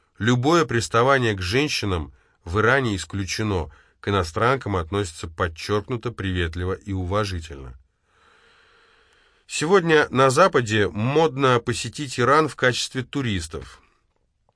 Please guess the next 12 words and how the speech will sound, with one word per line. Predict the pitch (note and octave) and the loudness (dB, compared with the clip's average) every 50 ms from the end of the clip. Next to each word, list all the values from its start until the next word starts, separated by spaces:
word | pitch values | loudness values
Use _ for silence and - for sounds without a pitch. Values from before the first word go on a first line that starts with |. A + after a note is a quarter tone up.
| _ _ - | _ _ -20
В | - - - - | -20 -20 -12 -4
пик | - E3 E3 - | -2 -2 -2 -2
сезона | - - D3 C#3 C#3 D#3+ F#3 F#3 D#3+ C3 A2 F#2 D#2 - - _ _ _ _ _ _ _ _ | -4 -4 -2 -2 0 2 2 4 4 4 4 2 0 -4 -10 _ _ _ _ _ _ _ _
трещит | - B2 B2 B2+ B2 - - - F3+ E3+ - | -2 0 0 2 0 0 -4 -4 -4 -4 -4
по | - C3+ B2 A#2+ | 0 2 2 2
швам | - - C3 D3+ E3 D#3 D3 | 2 2 2 2 4 4 2
неприспособленная | C3+ - - A#2+ A2+ - - - A#2 - - - D3+ C3+ B2+ B2 A#2 A#2 A2+ A2 G#2 | 0 0 -2 -2 -4 -2 0 0 0 2 2 0 0 2 2 2 2 4 2 2 0
к | - | 0
такому | - A2+ G#2 - C3 B2 A#2+ A#2 | -2 -2 -2 0 -2 0 2 2
неожиданному | A2+ A2+ A2+ A2 G#2 A#2+ A#2+ A#2+ A2+ G#2+ G#2 G#2 G2 | 2 4 2 2 2 0 -2 -2 0 0 0 -2 -2
паломничеству | E2 - G#2+ G#2+ A#2+ C3+ C#3 C3 A#2 - - - - A2+ G#2+ A2 | 0 0 0 2 2 0 0 -2 -4 -6 -8 -8 -6 -4 -4 -2
инфраструктура, | G#2+ G2+ - - G#2+ F#2+ - - A#2+ A#2+ A#2 - - - F#2+ E2+ D#2 C#2+ C2+ | -2 -4 -4 -6 -6 -6 -6 -8 -8 -8 -8 -8 -6 -4 -2 -2 -2 -4 -6